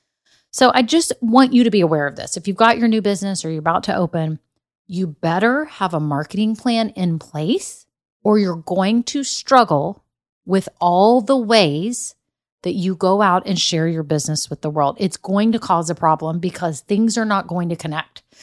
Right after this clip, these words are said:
Like, think about it in life. And some people you communicate with, things just get lost in translation. Do you know what I'm saying?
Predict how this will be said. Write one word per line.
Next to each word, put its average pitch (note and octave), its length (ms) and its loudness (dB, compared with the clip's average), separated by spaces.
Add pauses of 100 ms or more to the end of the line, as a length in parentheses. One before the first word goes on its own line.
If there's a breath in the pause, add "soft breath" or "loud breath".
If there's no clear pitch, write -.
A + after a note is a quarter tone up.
(220 soft breath)
Like, D#3+ 100 -10
think G3 160 -2
about A3+ 220 0
it A3+ 100 -2
in G#3 140 0
life. E3+ 420 -4 (540)
And F3 80 -10
some F#3 180 -2
people G3+ 220 -2
you G3+ 120 2
communicate F3+ 520 -6
with, G3+ 220 -4
things F#3 320 -4
just F#3 180 -10
get A3+ 260 -2
lost D#3 420 -4
in E3+ 140 -2
translation. D#3+ 800 -2
Do F#3 100 -4
you F#3+ 60 -4
know A3 80 4
what A#3+ 80 6
I'm G#3+ 80 0
saying? E3+ 400 -6